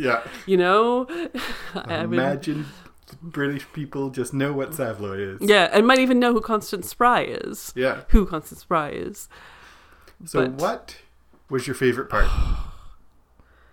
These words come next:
Speaker 2: So hard to choose.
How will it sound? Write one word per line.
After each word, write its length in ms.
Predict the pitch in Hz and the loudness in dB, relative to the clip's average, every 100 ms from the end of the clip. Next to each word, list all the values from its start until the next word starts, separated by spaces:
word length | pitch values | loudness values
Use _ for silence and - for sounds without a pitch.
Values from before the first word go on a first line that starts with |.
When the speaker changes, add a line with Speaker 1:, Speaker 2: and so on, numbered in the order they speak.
| _ _ _ | _ _ _
Speaker 2:
So 540 | - - - 220 247 262 | -18 -8 -2 0 0 0
hard 580 | 247 202 208 214 208 - _ _ - | 4 4 4 2 -2 -6 _ _ -20
to 120 | 190 | -16
choose. 1160 | - - 214 202 175 143 147 185 - - - | -12 -8 -4 -2 -2 -4 -10 -10 -12 -14 -14